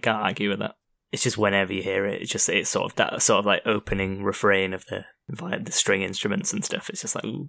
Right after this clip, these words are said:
gets you nice and tickled inside. <laughs> And then, and then obviously it leads into the more, like, yeah, like, anthemic parts where you get the fist pumping and stuff like Dee said. It's just, it's just such a classic song.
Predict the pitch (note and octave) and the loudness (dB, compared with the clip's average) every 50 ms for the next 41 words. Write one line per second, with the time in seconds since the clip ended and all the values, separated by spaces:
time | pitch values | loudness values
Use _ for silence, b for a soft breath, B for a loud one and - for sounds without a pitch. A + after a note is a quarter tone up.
0 | - _ - - - - - A2 G#2 G#2 G#2 - - G#2 G2+ - - G2 - - | -6 _ 2 2 4 4 2 0 2 2 2 2 2 0 0 0 -2 -2 -2 -2
1 | G#2+ G#2 G2+ G#2 - - G2+ - - - - D3+ D#3+ D3+ - G#3+ - - A3+ - | -2 0 0 2 2 2 2 0 -4 -2 2 2 4 8 8 10 10 10 8 6
2 | G#3 F#3 B B D4 D4 B B - B2+ B2 B2+ A#2+ A#2 A2+ A2+ A2+ A2 A2+ - | 6 0 B B -4 -4 B B 2 4 6 8 8 8 6 6 2 -2 -4 -6
3 | - _ _ - - B2 B2 A#2 A2 A2 A2 A2 - A#2+ G#2 G2+ G#2+ G#2+ G#2 G#2+ | -8 _ _ -2 2 2 4 4 4 4 4 4 6 6 4 4 4 4 4 4
4 | G#2 G#2+ A2 G2 G2+ - G#2+ G2 G2 G2 G2+ G2 G2 F#2 F#2 F#2+ F#2+ F#2 - F#2+ | 4 4 2 2 2 2 0 0 2 2 2 4 4 4 4 4 2 2 2 2
5 | F#2+ F#2+ F#2 F#2 - - G2 F#2+ F#2+ - G2+ G2 F#2+ F2+ - - - G#2 G2 F#2+ | 2 4 4 2 2 2 0 0 0 2 2 2 2 0 -2 0 2 2 2 2
6 | F2 - - - - - _ - G2 F#2+ F#2 F2+ - - A2 - - - G2 - | 2 0 -4 -6 -6 -4 _ 2 2 2 2 0 -2 -4 -6 -6 -6 -4 -4 -4
7 | - - G2+ F#2+ F#2+ G2 F#2+ F#2+ F#2+ - - G2+ - - - - - - - - | -4 -6 -8 -8 -6 -6 -6 -6 -6 -6 -6 -6 -8 -10 -10 -8 -8 -8 -6 -6
8 | - - - - - _ _ _ _ _ - - - - B2+ - - - - - | -6 -6 -8 -10 -14 _ _ _ _ _ -8 -6 -4 -2 -2 -2 -4 -4 -6 -6
9 | - A3 - - - - - - - - - - - - - - D3 - - - | -4 -4 -4 -6 -8 -10 -8 -4 -4 -4 -4 -6 -10 -10 -10 -10 -10 -10 -12 -10
10 | - - - C#3 | -10 -10 -12 -12